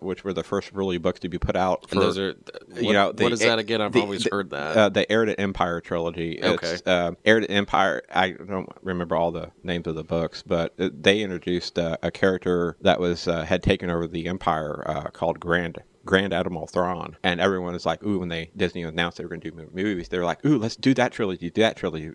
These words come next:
Speaker 1: It was really hard to pull that one off because that is technically only set five years after Return of the Jedi, and
Speaker 2: Yeah.
Speaker 1: you got characters now that are thirty years older, so it would've been really hard to pull that one <laughs> off.
Speaker 2: And also, I, I think it's kind of a better idea to just wipe the
Speaker 1: Slate
Speaker 2: slate
Speaker 1: clean.
Speaker 2: clean and just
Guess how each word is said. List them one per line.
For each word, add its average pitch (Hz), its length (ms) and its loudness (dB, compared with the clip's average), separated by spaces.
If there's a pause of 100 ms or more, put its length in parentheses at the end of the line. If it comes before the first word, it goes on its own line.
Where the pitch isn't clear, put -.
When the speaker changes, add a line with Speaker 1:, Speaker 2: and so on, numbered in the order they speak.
Speaker 1:
It 120 140 6
was 110 220 6
really 95 260 4
hard 90 220 4
to 90 60 -10
pull 80 180 -2
that 87 180 2
one 85 100 -10
off 85 220 -4
because - 300 -8
that 98 240 8
is - 480 -10
technically - 380 -4
only 80 140 -8
set - 280 -6
five 80 260 -4
years 80 240 -12
after 80 280 -6
Return 78 280 -10
of 80 60 -14
the - 100 -10
Jedi, 78 420 -4
and 80 160 -4
Speaker 2:
Yeah. 80 100 -2 (280)
Speaker 1:
you 101 100 -2
got 87 220 2
characters 82 420 -2
now 82 180 -4
that 78 160 -8
are - 200 -8
thirty 82 200 -4
years 78 200 -12
older, 80 400 -6
so - 300 -6
it 95 120 -2
would've 82 80 -6
been 82 220 -6
really 85 200 2
hard 80 240 2
to - 40 -14
pull 78 180 -4
that 80 220 -2
one 78 60 -8
<laughs> - 40 -8
off. - 200 -12 (300)
Speaker 2:
And 196 140 8
also, 147 480 6
I, 190 280 2
I 214 100 4
think 208 260 0
it's - 180 0
kind 123 320 2
of 92 100 -6
a 98 80 -2
better 92 340 0
idea 90 320 -2
to 82 100 -6
just - 360 -6
wipe 92 280 -2
the 87 120 -8
Speaker 1:
Slate - 140 -6
Speaker 2:
slate 101 260 8
Speaker 1:
clean. 95 420 2
Speaker 2:
clean 85 120 -8
and 87 120 -8
just 92 280 -4